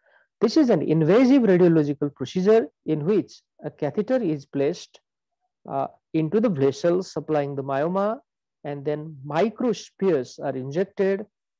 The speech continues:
causing ischemia and necrosis of the myoma. So there are certain, you know, materials which are injected there. They will lead to the blockage of the blood vessel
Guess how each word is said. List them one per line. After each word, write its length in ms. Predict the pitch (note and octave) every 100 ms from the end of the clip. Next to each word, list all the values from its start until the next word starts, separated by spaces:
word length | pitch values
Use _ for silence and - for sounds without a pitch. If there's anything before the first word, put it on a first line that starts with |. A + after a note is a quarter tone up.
| _
causing 360 | D#3 C#3 C#3+ C3+
ischemia 640 | - - G#3 G3+ G3 G3+ - _ _ -
and 180 | C#3 C3+
necrosis 640 | F3 F3+ D#3+ C3+ B2+ -
of 100 | A#2+
the 80 | D3+
myoma. 540 | B2 A#2 - - - _ _ _ _
So 60 | -
there 200 | C#3+ D3
are 60 |
certain, 500 | C#3+ D3+ C#3+ D3+ C#3 D3
you 120 | C#3+
know, 100 | C3+
materials 680 | C#3 F3 E3+ D3 F3 F#3+ - _ _ _
which 120 | C#3
are 100 | D3+
injected 580 | C#3 D3 F#3 F3 D#3 C3+
there. 240 | C#3+ D3 D#3+ _ _
They 120 | C3+
will 120 | C3 C3+
lead 380 | C3+ D#3 F3
to 80 | -
the 80 | B2+
blockage 480 | B2+ D3 C#3 G#3+ F3+
of 80 | D3+
the 80 |
blood 240 | C3 C3+ B2
vessel 440 | A#2+ - C3 -